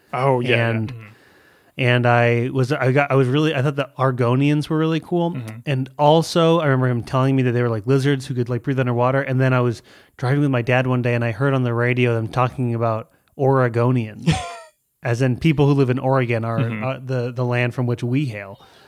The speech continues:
Speaker 2: Um, and, and I was like, "Oh my God, they're talking about the lizards from Morrowind."
Speaker 1: <laughs>
Speaker 2: Um,
Speaker 1: Hold on, Sai is,
Speaker 2: but
Speaker 1: Sai is at, trying to ask me something. "Tomodachi ijo wa mienai tte."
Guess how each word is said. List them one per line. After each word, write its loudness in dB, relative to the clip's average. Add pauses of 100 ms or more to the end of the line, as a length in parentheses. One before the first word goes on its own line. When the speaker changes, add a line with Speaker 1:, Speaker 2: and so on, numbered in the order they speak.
(280)
Speaker 2:
Um, -2 (360)
and, -2 (1160)
and 0
I 4
was 0
like, -2
"Oh -4
my -2
God, -2
they're -4
talking -6
about -2
the -6
lizards -4
from -10
Morrowind." -12
Speaker 1:
<laughs> -6
Speaker 2:
Um, 2
Speaker 1:
Hold 6
on, 2
Sai 6
is, 0
Speaker 2:
but 6
Speaker 1:
Sai 6
is -2 (580)
at, -4
trying -6
to -6
ask -10
me -14
something. -16 (1120)
"Tomodachi -6
ijo -6
wa -6 (840)
mienai -6 (140)
tte." -20